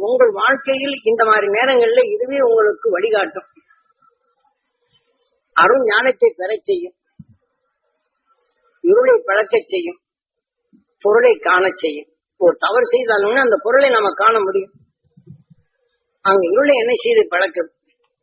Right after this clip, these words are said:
ஆனால் அந்த உணர்வின் தன்மையை நாம் அறிய முடியும். இப்படித்தான் அந்த உணர்வின் தன்மை நமக்குள் பிறகு நம்மை மறைத்துக் கொண்டிருக்கும் ஆன்மாவின் நிலைகள் இதை பழக்கும் இருளை.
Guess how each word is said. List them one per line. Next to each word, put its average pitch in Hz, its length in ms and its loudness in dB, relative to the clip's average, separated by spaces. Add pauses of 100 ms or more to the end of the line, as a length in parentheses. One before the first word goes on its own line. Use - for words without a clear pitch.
(1000)
ஆனால் 214 340 2
அந்த 196 240 0
உணர்வின் 233 460 0
தன்மையை 202 300 0
நாம் 165 200 -2
அறிய 190 220 -2
முடியும். 160 340 -6 (120)
இப்படித்தான் 339 640 -4 (680)
அந்த 180 180 2
உணர்வின் 269 440 0
தன்மை 240 240 2
நமக்குள் 233 460 -2
பிறகு 202 260 -2 (840)
நம்மை 185 220 2
மறைத்துக் 233 440 0
கொண்டிருக்கும் 453 520 0
ஆன்மாவின் 208 440 0
நிலைகள் 190 340 0
இதை 165 180 -2
பழக்கும் 165 400 -4
இருளை. 156 280 -2